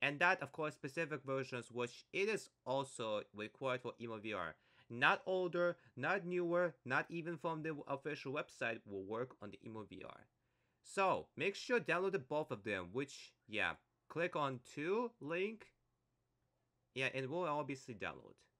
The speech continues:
After you download it between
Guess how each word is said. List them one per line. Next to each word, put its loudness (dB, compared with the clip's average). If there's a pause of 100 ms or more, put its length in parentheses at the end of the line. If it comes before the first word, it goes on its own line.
(2500)
After 6
you -2
download 2
it -2
between -2